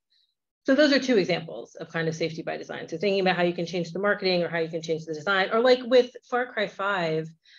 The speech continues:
making it more clear they're the bad guys. Like, it really is kind of morally ambiguous because, like, the good guys in the game are also kind of, like, doomsday prepper type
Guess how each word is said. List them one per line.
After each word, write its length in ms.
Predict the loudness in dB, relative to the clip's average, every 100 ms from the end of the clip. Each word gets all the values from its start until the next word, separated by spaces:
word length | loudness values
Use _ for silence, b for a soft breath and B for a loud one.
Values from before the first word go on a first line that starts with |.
| b
making 240 | 4 6 6
it 80 | 4
more 300 | 6 6 4
clear 420 | 0 0 2 4
they're 180 | 4 4
the 80 | 2
bad 320 | 0 0 -2
guys. 340 | -6 -6 -8 -2
Like, 160 | 0
it 120 | 2
really 220 | 2 4 2
is 120 | 0
kind 200 | 0 0
of 80 | 0
morally 440 | -2 -2 0 -2
ambiguous 760 | -2 -4 -4 -2 0 -2 -6 _ b b -8
because, 300 | -2 0 2
like, 160 | 0
the 180 | 0 0
good 240 | 2 2
guys 360 | 2 2 2 2
in 80 | 2
the 100 | 4
game 260 | 2 2
are 140 | -2 -4
also 320 | -6 -6 -8
kind 180 | -4 -2
of, 80 | 0
like, 200 | -2 0
doomsday 400 | 0 2 0 -2
prepper 560 | -6 -2 0 2 -2 B B B B _
type 400 | 2 4 4 2